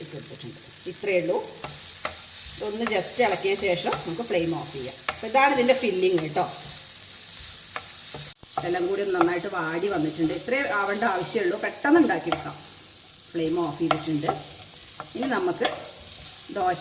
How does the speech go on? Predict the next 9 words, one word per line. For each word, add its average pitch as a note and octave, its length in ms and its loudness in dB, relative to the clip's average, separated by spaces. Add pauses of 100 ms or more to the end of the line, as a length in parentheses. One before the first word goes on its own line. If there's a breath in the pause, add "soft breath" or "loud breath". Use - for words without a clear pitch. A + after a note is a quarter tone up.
(120)
ഉണ്ടാക്കുന്ന E3+ 380 2
സമയത്ത് D#3+ 340 2
ബാക്കി - 260 -2
കാണിക്കാം. - 320 0 (2500)
അപ്പോൾ G3 180 -14
നമ്മുടെ F#3 340 -6
ഫില്ലിങ് G3+ 360 -6
ഇവിടെ F3 220 -6
റെഡി D#3+ 180 -12